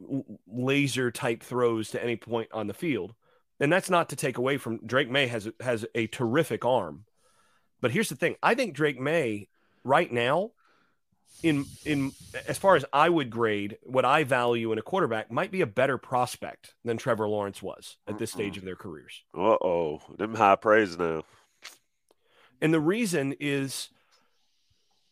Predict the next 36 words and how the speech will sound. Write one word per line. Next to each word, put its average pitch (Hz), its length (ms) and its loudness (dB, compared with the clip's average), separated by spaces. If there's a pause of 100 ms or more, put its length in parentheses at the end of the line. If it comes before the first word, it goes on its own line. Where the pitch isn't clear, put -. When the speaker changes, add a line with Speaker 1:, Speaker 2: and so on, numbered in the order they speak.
(240)
Speaker 1:
you 165 80 0
know, 143 100 0
Trevor, 220 460 2
first 202 320 2
of 160 40 -4
all, 139 80 4
Trevor 214 280 2
played 165 480 2
on 131 180 2
an 120 80 2
offense 123 580 0
that, 113 240 -2 (600)
and 131 260 2
also 135 240 0
had 127 140 -2
the - 40 -10
support 147 300 -2
of 110 60 -4
a 107 40 -4
defense 113 440 -4
that 127 100 -4
was 120 140 -6
just, - 300 -4 (580)
I 127 40 -6
mean, 113 220 -4
it, 127 320 -8
it 131 100 -8
was 117 120 -8
so - 240 -2
silly 185 340 2
what 113 160 0
he 120 80 -2
had 117 160 0
around 110 320 0
him. 87 120 -8
Now, 113 240 -2